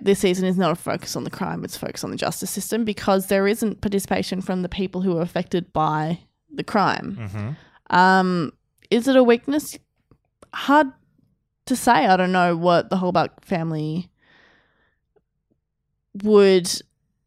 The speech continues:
Speaker 1: add. Um, yeah, it's, it's obviously this enormous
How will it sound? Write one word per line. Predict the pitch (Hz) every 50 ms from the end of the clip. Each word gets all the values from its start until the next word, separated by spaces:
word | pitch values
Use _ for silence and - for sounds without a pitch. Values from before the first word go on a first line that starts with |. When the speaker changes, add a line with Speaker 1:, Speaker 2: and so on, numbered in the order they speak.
| _ _ _ _ _ _ _ _ _ _ _ _ _ _ _ _ _ _ _ _ _ _ _ _ _ _ _ _ _ _ _
Speaker 1:
add. | - 202 208 202 190 170 165 170 160 180 220 220 226 240 - - 269 - - _ -
Um, | 185 180 180 180 175 175 170 170 165 165 160 - - _ _ _ _ _ _ _ _ _ _ _ _ _ _ _ _ _ _ _ _ _ _ _ _ _ _ _ _ _ _ _ _ _ _ -
yeah, | 214 226 262 220 180 151 - - - 220 -
it's, | - 214 - - - - - -
it's | 208 214 - - -
obviously | - - 220 214 226 214 220 208 208 190 - -
this | - 190 - - - - - _ _
enormous | - 208 208 202 202 202 202 196 196 185 180 170 - - - - -